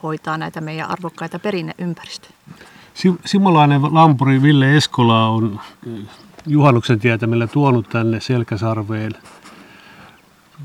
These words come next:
Speaker 2: vajaa kolmekymmentä lammasta ja tässä lähisaarissa niitä on, ö, noin satakunta ilmeisesti ollut.
Speaker 1: Mm.
Speaker 2: Ja lampaita täällä hoitaa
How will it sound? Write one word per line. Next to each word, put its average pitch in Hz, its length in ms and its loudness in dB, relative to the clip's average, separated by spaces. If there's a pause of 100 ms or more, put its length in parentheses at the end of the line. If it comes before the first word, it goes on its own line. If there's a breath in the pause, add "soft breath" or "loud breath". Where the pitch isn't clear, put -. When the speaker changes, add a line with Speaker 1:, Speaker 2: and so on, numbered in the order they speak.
Speaker 2:
vajaa 123 320 4
kolmekymmentä 135 760 2
lammasta 131 560 2
ja 123 180 0
tässä 131 320 -2
lähisaarissa 120 800 0 (160)
niitä 120 320 -2
on, 123 200 -2 (640 loud breath)
ö, 120 360 -4 (260)
noin 123 200 -2
satakunta 123 720 -2
ilmeisesti 104 680 -8
ollut. 165 300 -10
Speaker 1:
Mm. 185 40 -12 (1040 loud breath)
Speaker 2:
Ja 107 400 -2 (600 loud breath)
lampaita 127 440 0
täällä 143 260 -2
hoitaa 139 420 0